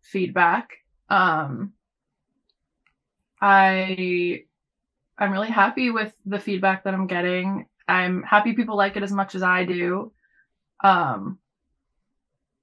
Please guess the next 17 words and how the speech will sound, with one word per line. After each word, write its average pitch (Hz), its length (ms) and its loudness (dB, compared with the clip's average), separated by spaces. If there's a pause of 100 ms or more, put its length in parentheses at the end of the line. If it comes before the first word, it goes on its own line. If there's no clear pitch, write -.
(140)
I, 190 360 2 (260)
sorry. - 400 -8
<laughs> - 840 -2 (580)
Uh, - 60 4 (500)
I, 285 840 6 (500)
I 214 100 0
don't 285 140 0
know. 381 140 -2 (640)
It 202 180 -6
seems 302 320 -2
like 311 140 -4
it's 254 160 -6
doing 262 240 -2
okay, 262 480 2
and 240 100 0
I'm 208 140 -2
happy. 277 400 0